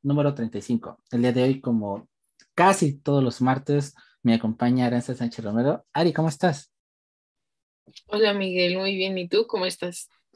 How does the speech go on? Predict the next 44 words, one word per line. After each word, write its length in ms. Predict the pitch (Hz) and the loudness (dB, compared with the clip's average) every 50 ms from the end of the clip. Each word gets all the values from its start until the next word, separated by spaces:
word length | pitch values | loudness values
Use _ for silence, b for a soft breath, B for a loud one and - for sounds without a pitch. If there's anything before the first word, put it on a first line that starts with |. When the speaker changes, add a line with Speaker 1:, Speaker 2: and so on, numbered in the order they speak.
| b b b _ _ | b b b _ _
Speaker 1:
Bien, 240 | 143 156 165 156 147 | 2 4 4 4 4
bien, 220 | 156 156 151 143 | 4 4 4 4
aquí, 640 | 123 - - - - 147 156 160 170 180 185 185 185 | 2 0 -4 -6 -4 -2 0 2 2 2 0 0 -2
este, 260 | 117 - - - 127 120 | -6 -12 -10 -8 -10 -8
feliz 500 | - 113 123 123 143 160 190 202 196 - | -8 -10 -4 -2 0 2 2 0 -2 -4
porque 420 | - 143 127 - - 117 110 110 - | -4 -4 -4 -2 -2 -2 -2 -2 -4
al 100 | 113 110 | -6 -4
fin 160 | - 123 123 127 | 0 0 2 2
regresamos 680 | 131 120 104 98 - 113 113 131 175 214 220 - - | 2 0 -2 -4 -2 -2 0 0 0 -2 -4 -8 -10
después 360 | - 117 - - 117 117 117 | -10 -10 -6 -6 -6 -4 -2
de 240 | 127 120 117 107 - | -2 -2 -2 -2 -4
una 160 | - 127 143 | -4 -4 -2
semana 240 | 139 143 - 120 127 | -2 -2 -2 -2 0
de 80 | 117 98 | -2 -2
ausencia. 680 | 95 - - - 127 143 139 143 160 165 185 226 - b b b b b b b _ | -4 -8 -8 -6 -4 -4 -4 -4 -4 -4 -4 -6 -8 b b b b b b b _
Y 60 | 127 | 0
ahorita 140 | 123 123 131 | 2 2 2
nos 80 | 127 120 | 2 2
vas 160 | 120 - 123 | 0 -2 -4
a 40 | 117 | -4
platicar 400 | - 107 - 113 - 107 107 - | -4 -6 -8 -8 -8 -8 -8 -6
por, 260 | - 101 92 - - _ | -8 -10 -10 -10 -14 _
por 160 | _ 113 113 | _ -16 -14
qué 120 | - - 113 | -12 -12 -4
fue, 260 | - 147 190 - - _ _ _ | -2 -2 -2 -2 -6 _ _ _
pero 160 | - 117 113 | -6 -4 -2
bueno, 140 | 107 107 107 | 0 0 -2
estamos 400 | 104 - 120 120 123 123 123 - | -2 0 2 2 2 2 -2 -2
contentos 840 | - 113 117 - 131 135 139 139 - - 185 196 190 - - _ _ _ _ _ _ _ _ _ _ _ _ _ | -2 -2 0 2 2 0 0 0 -2 -4 -4 -4 -4 -10 -18 _ _ _ _ _ _ _ _ _ _ _ _ _
porque 420 | 175 185 185 - - 180 180 185 - | 4 4 4 4 2 2 2 2 0
el 100 | 139 131 | 0 2
día 100 | 139 135 | 2 2
de 60 | 135 | 2
hoy 60 | 135 | 2
traemos 320 | 135 143 139 135 139 135 139 | 2 2 2 2 2 2 0
un 100 | 131 135 | 0 2
tema 180 | 131 131 127 | 2 0 0
súper 300 | 123 - - 139 139 147 | 0 -4 -6 -6 -2 -2
interesante, 680 | 139 127 117 104 107 - - 123 120 120 - 135 131 | -2 -2 -2 -6 -10 -6 -4 -2 -2 -2 -2 -2 -2
súper 540 | 131 - - 120 - - 113 113 107 101 101 - _ _ _ _ _ _ _ _ | -2 -6 -10 -12 -6 -4 -2 -2 -2 -4 -8 -12 _ _ _ _ _ _ _ _
polémico 480 | - 113 113 113 113 117 131 131 - 120 | 0 2 4 4 6 4 4 4 2 -2
también, 440 | - 101 98 117 131 160 196 - - _ _ _ _ _ _ _ _ _ _ - | -4 -4 -2 -2 0 0 -2 -4 -10 _ _ _ _ _ _ _ _ _ _ -2
y 140 | 120 120 | 2 2
es 400 | 117 120 123 131 131 131 - - | 4 4 4 2 0 -4 -10 -20